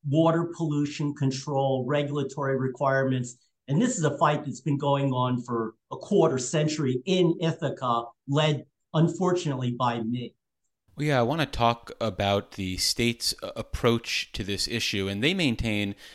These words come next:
Speaker 2: uh, that they're engaged in the most extensive monitoring and reporting of harmful algal blooms in the country. Uh, but like you just said, you argue that the state, uh, water pollution programs aren't cutting it.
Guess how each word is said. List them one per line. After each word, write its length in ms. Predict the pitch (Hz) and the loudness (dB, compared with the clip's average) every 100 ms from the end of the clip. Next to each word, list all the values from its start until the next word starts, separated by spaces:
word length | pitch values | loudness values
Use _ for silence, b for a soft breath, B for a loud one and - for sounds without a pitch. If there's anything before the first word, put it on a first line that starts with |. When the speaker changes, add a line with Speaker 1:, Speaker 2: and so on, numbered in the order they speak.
| B | B
Speaker 2:
uh, 140 | - 95 | -2 0
that 160 | 95 | 0
they're 160 | 104 101 | 0 -2
engaged 440 | 101 104 104 98 | -2 0 0 0
in 60 | 101 | -2
the 60 | 95 | 0
most 280 | 98 101 | 0 -2
extensive 540 | 95 - 117 110 - 95 | -6 -6 -4 -4 -4 -4
monitoring 640 | 98 113 117 110 113 107 | -2 0 2 2 0 -2
and 100 | 92 | -4
reporting 480 | 90 - 107 104 95 | -6 -4 -2 0 -2
of 140 | 90 - b b | -6 -10 b b
harmful 380 | 107 107 - - | -2 -2 -2 -4
algal 400 | 98 101 101 90 | -2 0 -2 -2
blooms 380 | 95 92 92 | -2 -2 -4
in 100 | 98 | -6
the 60 | 95 | -8
country. 520 | - 151 147 92 90 - B - | -2 -2 0 -2 -2 -4 B -8
Uh, 120 | 95 | -4
but 160 | 101 101 | 0 2
like 260 | 120 120 | 2 0
you 200 | 101 98 - | -4 -4 -6
just 240 | 107 104 - | -6 -2 0
said, 460 | 185 123 101 - | 2 2 0 -12
you 280 | - 113 123 | -4 2 4
argue 360 | 98 110 101 101 | 4 4 0 -2
that 220 | 95 - | -2 -4
the 80 | 95 | -6
state, 480 | - 104 101 - - | -4 -2 -2 -4 -6
uh, 80 | 95 | -6
water 300 | 95 101 101 | -2 -2 -2
pollution 440 | - 98 92 98 | -4 -4 -4 -6
programs 460 | 92 98 95 92 90 | -2 -2 -2 -4 -6
aren't 280 | 101 98 - | -8 -10 -4
cutting 300 | 151 156 107 | 0 2 2
it. 200 | 95 | 0